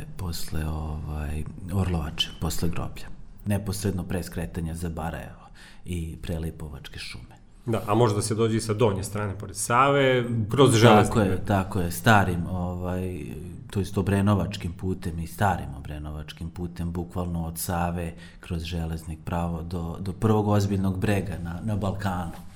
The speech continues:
Speaker 2: Kako je došlo do te inicijative da se,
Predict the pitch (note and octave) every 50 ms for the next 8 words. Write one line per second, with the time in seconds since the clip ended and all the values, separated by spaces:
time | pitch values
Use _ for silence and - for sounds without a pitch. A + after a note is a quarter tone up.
0 | - - - - - A3 G#3+ - F3+ E3+ F3 F3+ E3+ E3+ C3+ A2+ A2+ A2 A2+ B2+
1 | A#2+ A#2 A2+ G#2+ A2+ A#2+ A2+ A#2 C3 B2+ A#2 A2+ G#2+ A2 A2+ A2+ A2 A2 A2 A2
2 | - - - - - - - A#2+ A#2 A2+ A2+